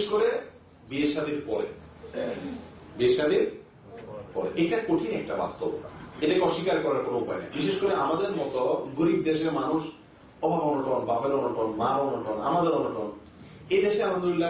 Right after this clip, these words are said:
এই সমস্যাগুলো এত বেশি না। কিন্তু আমাদের দেশে অর্থনৈতিক অনটনের কারণে এবং আমাদের, আহ, কালচারাল সমস্যার কারণে আমরা মা বাপরা এমন কিছু কাজ করে বসেন যে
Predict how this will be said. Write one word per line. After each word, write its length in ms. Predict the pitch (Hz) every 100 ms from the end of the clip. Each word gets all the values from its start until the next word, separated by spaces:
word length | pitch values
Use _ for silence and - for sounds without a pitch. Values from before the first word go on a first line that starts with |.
| 170
এই 80 | 160
সমস্যাগুলো 420 | 160 151 160 151 151
এত 80 | 131 131
বেশি 160 | 123 117
না। 60 | - - - - - - 78 - - - - -
কিন্তু 160 | 160 131 151
আমাদের 220 | 196 220 185
দেশে 220 | 180 190 202 190
অর্থনৈতিক 420 | 165 165 233 220 - 165
অনটনের 360 | 151 139 131 123
কারণে 260 | 117 110 - - - - - 175
এবং 140 | 208 196
আমাদের, 280 | 175 175 190 -
আহ, 360 | - 120 117 - -
কালচারাল 440 | 131 190 202 226 220 185
সমস্যার 400 | 185 - 180 -
কারণে 260 | 131 156 - - - - - - - - -
আমরা 280 | - 175 190 208 208 - - - - 117
মা 100 | 143 -
বাপরা 340 | 202 202 214 185 - 180
এমন 180 | 277 302 262
কিছু 180 | - 233 202
কাজ 120 | 185 -
করে 160 | 180 165 147
বসেন 260 | - - - - -
যে 60 | -